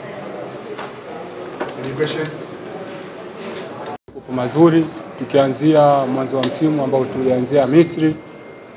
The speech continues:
Speaker 2: Tumejiandaa vizuri na mpaka leo tumemaliza mazoezi yetu salama. Wachezaji wote tuko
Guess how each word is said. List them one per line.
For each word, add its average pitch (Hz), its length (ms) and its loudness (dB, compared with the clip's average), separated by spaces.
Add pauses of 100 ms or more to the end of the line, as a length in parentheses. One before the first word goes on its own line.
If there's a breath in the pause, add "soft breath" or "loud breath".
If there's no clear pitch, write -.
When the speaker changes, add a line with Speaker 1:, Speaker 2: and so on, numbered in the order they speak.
(140)
Speaker 2:
Tumejiandaa 127 540 6
vizuri 156 560 6 (420)
na 131 240 4 (760)
mpaka 135 640 6
leo 151 280 8
tumemaliza 143 460 2
mazoezi 127 320 0
yetu 151 120 4 (140)
salama. 147 440 6 (640)
Wachezaji 139 480 6
wote 147 280 6
tuko 131 840 4